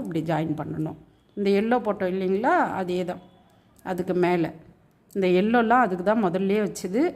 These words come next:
அதுக்கு மேல தான் இந்த கயிறு மாதிரி இந்த பீட்ஸ் கோக்கணும். எல்லோ கலர்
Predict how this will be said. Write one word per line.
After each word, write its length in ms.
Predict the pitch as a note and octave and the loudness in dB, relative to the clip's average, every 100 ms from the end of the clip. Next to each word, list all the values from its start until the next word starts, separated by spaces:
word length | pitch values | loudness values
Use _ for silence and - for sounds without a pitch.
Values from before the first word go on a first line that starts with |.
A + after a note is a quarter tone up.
| - | -4
அதுக்கு 240 | G3 F#3+ F#3+ F#3+ | -4 -4 0 2
மேல 240 | G3+ G#3+ F#3 | 2 2 2
தான் 140 | B3+ F#4 - B3+ | 2 0 -4 -4
இந்த 160 | G3 F3 E3+ E3+ | -4 -2 -4 -2
கயிறு 300 | F3 F3 F3 E3 | -2 0 0 0
மாதிரி 200 | E3+ G#3+ C#4 - - - _ _ G3+ | 0 -2 -4 -8 -20 -20 _ _ -2
இந்த 140 | F3+ E3+ | -2 0
பீட்ஸ் 380 | F#3 F3+ - - | -2 -2 -8 -6
கோக்கணும். 440 | E3+ E3 E3 D#3 - - _ _ _ _ _ _ G3 | -6 -4 -6 -6 -8 -20 _ _ _ _ _ _ -4
எல்லோ 160 | G#3+ A3 A3+ | 2 2 2
கலர் 240 | F3+ | -2